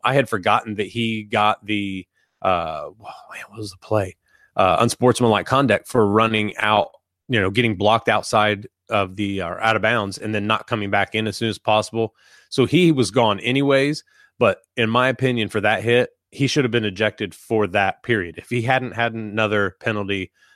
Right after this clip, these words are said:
uh, for unsportsmanlike conduct before that, they should, they still should have canned his ass because that was completely a dirty play. Just no, no call for that. I just don't see him.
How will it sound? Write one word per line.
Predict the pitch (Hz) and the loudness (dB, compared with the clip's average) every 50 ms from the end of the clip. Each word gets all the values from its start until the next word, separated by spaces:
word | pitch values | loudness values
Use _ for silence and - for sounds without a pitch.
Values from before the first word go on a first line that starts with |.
| _ _ - | _ _ 0
uh, | 98 92 87 85 | 0 0 0 0
for | - - 104 | -2 -4 -4
unsportsmanlike | 95 - - - 120 110 - - 110 101 95 95 92 - | -4 -4 -2 2 2 2 2 2 -4 -2 -2 -2 -2 -2
conduct | - 107 107 104 98 101 92 87 | -2 -2 0 0 0 -2 -4 -4
before | 90 - - 110 107 107 107 | -8 -8 -2 0 2 2 4
that, | 113 110 107 107 - _ _ _ _ _ _ - | 4 4 2 2 -2 _ _ _ _ _ _ -2
they | 107 104 | -2 0
should, | - - - 131 131 - - | 0 0 2 2 2 2 0
they | - 110 98 | -2 -2 -2
still | - - - - - 123 117 110 104 | -2 -4 -10 -4 0 2 2 2 2
should | - - 104 | 0 -2 -4
have | 95 95 | -4 -4
canned | _ - 104 95 90 87 | _ -4 -4 -2 -2 -4
his | 85 87 | -6 -6
ass | 87 80 80 80 - - | -6 -8 -8 -10 -14 -8
because | - 107 - - 107 95 90 85 82 - | -8 -8 -4 -2 -2 -2 -2 -2 -2 0
that | 107 104 92 98 | 0 0 0 0
was | 101 92 90 90 - _ | -4 -4 -4 -8 -14 _
completely | - 117 104 - - 127 123 117 107 107 107 104 | -8 -8 -8 -2 2 2 2 2 2 0 2 2
a | 98 92 | 0 0
dirty | 90 110 107 101 101 95 | 2 2 2 2 2 -2
play. | - - 101 101 98 95 95 92 - _ _ _ _ _ _ _ _ _ _ _ _ _ - | -2 -2 0 2 2 2 2 0 -4 _ _ _ _ _ _ _ _ _ _ _ _ _ -4
Just | 110 117 104 - - - - _ _ _ _ _ _ _ _ - _ _ - - _ _ - | 0 0 0 0 -2 -12 -16 _ _ _ _ _ _ _ _ -20 _ _ -20 -20 _ _ -4
no, | 135 127 127 131 120 - - - | 0 2 4 4 2 0 -2 0
no | 131 139 135 | 2 2 2
call | 123 - 131 117 107 | 2 4 4 4 4
for | - - 110 | 4 2 0
that. | 104 101 101 95 | 0 0 2 2
I | 113 | 2
just | 117 120 107 - | 2 0 0 0
don't | 131 113 101 - | -4 -4 -4 -4
see | - - 117 107 104 98 | -4 -2 -2 0 -2 -2
him. | 92 - - 120 110 98 98 95 - | -4 -4 -2 -2 0 0 -4 -8 -12